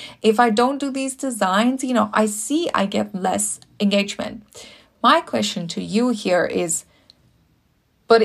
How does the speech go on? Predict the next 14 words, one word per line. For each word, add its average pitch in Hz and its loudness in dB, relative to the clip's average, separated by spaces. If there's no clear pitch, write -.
is 269 2
that 254 2
because 190 0
this 202 2
kind 196 -2
of 202 -6
content, 202 0
for 220 4
a 240 -4
fact, 202 0
ultimate 214 -2
truth, 262 0
performs 220 2
better? - 0